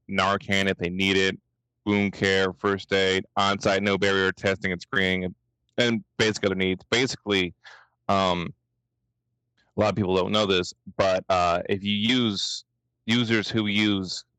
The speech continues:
clean needles all the time are fifty percent less likely to continue using.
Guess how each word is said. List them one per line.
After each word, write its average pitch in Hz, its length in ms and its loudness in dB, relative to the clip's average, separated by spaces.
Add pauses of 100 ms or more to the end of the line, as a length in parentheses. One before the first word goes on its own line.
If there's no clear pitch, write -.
clean 117 220 0
needles 113 300 0
all 127 160 0
the 143 100 -2
time 135 180 0
are 101 160 0
fifty - 220 -8
percent 104 400 -4
less 101 360 0
likely 98 400 -2
to - 120 -16
continue 90 460 -8
using. 87 560 -10